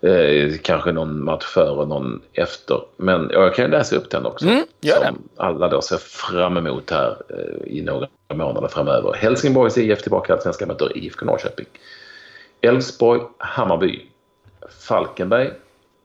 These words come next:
Speaker 1: Örebro. Kalmar F F, Sirius. Ja, det är ju just exakt den matchen alla pratar om så här.
Speaker 2: <laughs>
Speaker 1: Jag återkommer till det. Malmö F F, B K Häcken.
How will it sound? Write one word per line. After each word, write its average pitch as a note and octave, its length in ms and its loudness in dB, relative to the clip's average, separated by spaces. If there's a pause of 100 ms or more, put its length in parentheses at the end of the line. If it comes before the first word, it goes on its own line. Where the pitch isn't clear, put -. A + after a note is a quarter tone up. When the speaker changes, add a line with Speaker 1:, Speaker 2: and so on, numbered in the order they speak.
Speaker 1:
Örebro. A#2 500 2 (1500)
Kalmar F#2 400 2
F G2+ 200 4
F, - 320 -6 (120)
Sirius. - 720 -2
Ja, F2+ 300 -2
det D#2+ 60 0
är D#2+ 40 0
ju D#2 200 -2
just - 200 -6
exakt - 400 -2
den D2 140 -4
matchen D#2 400 -4
alla D2 180 -2
pratar D#2 400 0
om D2 140 -2
så D#2+ 120 -2
här. - 160 0 (180)
Speaker 2:
<laughs> - 160 -8
Speaker 1:
Jag - 220 2
återkommer - 340 -2
till - 100 -4
det. - 180 -2 (560)
Malmö F#2+ 480 2
F F#2+ 120 -2
F, - 140 -4
B F#2+ 120 4
K - 140 -2
Häcken. C3+ 380 0